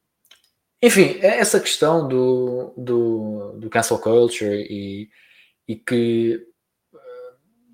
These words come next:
talvez seja movida pelo ódio na, nas redes sociais e tudo mais.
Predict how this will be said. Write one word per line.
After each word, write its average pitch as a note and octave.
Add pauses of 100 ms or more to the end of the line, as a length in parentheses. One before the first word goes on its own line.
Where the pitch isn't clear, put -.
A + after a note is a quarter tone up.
(160)
talvez B2+
seja C3
movida C3
pelo B2+
ódio B2+
na, C3
nas B2
redes A#2+
sociais B2+
e -
tudo B2+
mais. C#3